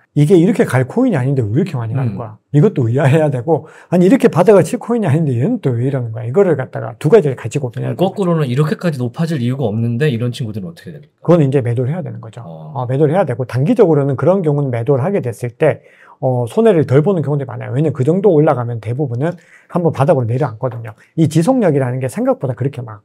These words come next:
Speaker 1: 계속 오래 가지 않습니다. 알트코인이 지속력 자체가 좀 짧기 때문에 그런 것들을 좀 유의하셔야 됩니다.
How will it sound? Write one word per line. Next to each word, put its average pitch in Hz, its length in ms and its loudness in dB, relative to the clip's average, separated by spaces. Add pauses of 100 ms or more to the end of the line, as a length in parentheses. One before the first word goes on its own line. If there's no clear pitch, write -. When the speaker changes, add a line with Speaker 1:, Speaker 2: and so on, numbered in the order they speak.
(120)
Speaker 1:
계속 127 260 0
오래 185 160 6
가지 147 160 -2
않습니다. 120 560 -10
알트코인이 147 640 -2 (260)
지속력 185 400 0
자체가 131 300 -4
좀 127 160 -4
짧기 202 320 0
때문에 123 320 -6
그런 160 240 0
것들을 120 340 -8
좀 123 300 -10
유의하셔야 123 420 -4
됩니다. 120 320 -12